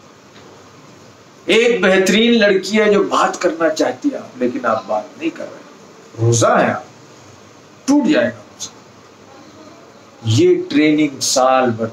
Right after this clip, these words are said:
चलती है। जब इस ट्रेनिंग में आप पक्के होते हैं तो आपको फिर वो डिग्री मिलती है जिस डिग्री के सहारे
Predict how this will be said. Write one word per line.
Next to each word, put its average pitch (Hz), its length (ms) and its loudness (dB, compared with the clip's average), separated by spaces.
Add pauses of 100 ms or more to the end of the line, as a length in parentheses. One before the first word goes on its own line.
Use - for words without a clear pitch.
चलती 98 200 -10 (220)
है। - 1300 -20
जब 254 200 2
इस - 260 -2
ट्रेनिंग 202 500 2
में 175 80 2
आप 156 280 0
पक्के 160 360 -2
होते 139 440 2
हैं 180 360 2
तो 165 80 0
आपको 131 680 0 (100)
फिर 123 140 2 (100)
वो 117 240 2 (140)
डिग्री 160 420 4
मिलती 120 420 0
है 113 200 2 (640)
जिस - 340 0
डिग्री 240 420 2
के 180 140 2
सहारे 127 560 2